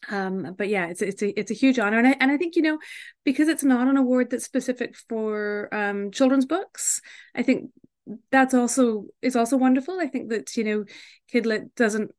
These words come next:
always, we don't always get to sit at the grown-up table. <laughs> And, and so, you know, to, to, to have that award go to a children's writer, I think is really, um, meaningful. And I think particularly in the current climate, to have it go to somebody who writes, um, L G B T Q plus books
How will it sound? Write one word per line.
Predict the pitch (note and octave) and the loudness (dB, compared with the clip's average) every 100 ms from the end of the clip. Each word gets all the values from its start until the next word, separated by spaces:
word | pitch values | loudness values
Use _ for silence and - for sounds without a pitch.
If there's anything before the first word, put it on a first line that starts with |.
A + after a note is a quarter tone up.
| _ _ - | _ _ -6
always, | G#3+ G#3+ A3 A#3+ A3+ | -2 0 2 2 4
we | |
don't | D#4+ D#4+ | 6 6
always | D4+ D4 | 6 4
get | C4 | 2
to | |
sit | B3+ C4+ | 2 0
at | |
the | C4 | 0
grown-up | B3+ B3+ B3+ | 2 2 2
table. | - C4+ F4 G#4 - - | 0 0 0 -4 -12 -12
<laughs> | - C#4 - F#4 | -4 2 4 6
And, | F4 F4+ D#4+ - E5+ - A#4 E4+ | 6 6 2 0 -14 -14 -12 -2
and | C4+ B3 | 0 0
so, | - C#4 B3+ A#3+ | 2 4 4 4
you | B3 | 2
know, | A#3 | 0
to, | A#3 B3+ A3+ | -2 -6 -6
to, | - A#3 - | -4 -4 -4
to | - B3 | 0 4
have | A#3+ A#3+ | 4 4
that | A#3+ | 2
award | A#3 A3+ - | 2 0 -2
go | A#3 | 0
to | A3+ | 0
a | A3+ | 0
children's | D4 D#4 D#4+ | -2 -2 0
writer, | E4 D#4+ E4 | 0 0 0
I | D#4+ | -2
think | D#4 C#4+ | -4 -8
is | D4 D4 | -6 -2
really, | C#4+ C#4 C4+ - - - _ _ - | 0 2 0 -6 -20 -20 _ _ -2
um, | B3+ B3 A#3 - | 0 0 -2 4
meaningful. | C4 C4 C4 C4+ B3+ | 6 6 4 2 2
And | C4 B3+ B3 | 2 2 2
I | B3 | 0
think | A#3+ | -6
particularly | - B3+ B3+ B3 A#3+ | -4 -4 0 2 2
in | A#3 | 0
the | A#3 | -2
current | A#3 A3+ A#3+ A3 - | -4 -4 -4 -6 -10
climate, | - A3 G#3 | -4 -2 -2
to | A3+ | -4
have | G#3 G3+ | -6 -8
it | - A3 | -10 -8
go | A3+ G#3+ | -2 0
to | A3 | -2
somebody | G#3 G#3 G3 G3+ | -4 -2 -2 -2
who | G#3+ | -2
writes, | G3+ G3+ G3+ - - - - _ G#3 | 0 -2 -4 -10 -12 -18 -20 _ -8
um, | G3 | -2
L | A3 | 0
G | F#3+ | 0
B | G3+ | -2
T | G#3 | -4
Q | G3 G3+ | -4 -4
plus | G#3 G3 | -2 -4
books | - F#3 - - | -4 -4 -6 -10